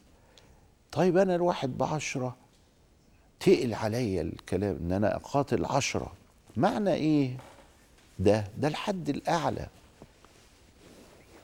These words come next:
"وبعد ذلك إن يكن منكم مائة يغلبوا مائتين"، يبقى الواحد لاتنين،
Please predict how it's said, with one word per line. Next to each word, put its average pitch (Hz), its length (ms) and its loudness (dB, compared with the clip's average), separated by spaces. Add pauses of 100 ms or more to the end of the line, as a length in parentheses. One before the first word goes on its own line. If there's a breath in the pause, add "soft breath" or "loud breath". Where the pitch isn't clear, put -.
(1120)
"وبعد 147 440 4
ذلك 135 640 -2 (720)
إن 98 120 -2
يكن 113 320 0
منكم 113 420 0
مائة 131 260 0 (200)
يغلبوا 156 500 2
مائتين"، 120 500 -4 (140)
يبقى 127 260 0
الواحد 117 460 0
لاتنين، 101 500 -4